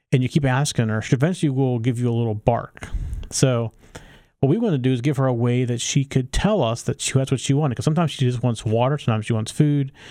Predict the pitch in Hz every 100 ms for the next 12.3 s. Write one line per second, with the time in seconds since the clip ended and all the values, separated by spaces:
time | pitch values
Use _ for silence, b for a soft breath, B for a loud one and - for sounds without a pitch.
0 | B B B - 113 - 123 117 123 113
1 | - 117 117 110 110 - - 117 113 -
2 | 156 143 127 120 - 120 117 110 113 110
3 | - 107 107 - B B B B 120 -
4 | 254 254 - - 127 156 185 131 123 143
5 | 156 180 190 - - - 180 160 131 143
6 | 156 147 139 - B B B 156 180 151
7 | - 170 160 135 135 160 147 147 135 117
8 | 110 - 127 120 113 139 123 110 - 120
9 | 120 - - 120 113 - B B B 135
10 | 131 123 139 151 123 120 131 160 202 202
11 | 165 143 139 127 120 110 117 131 135 127
12 | 139 139 131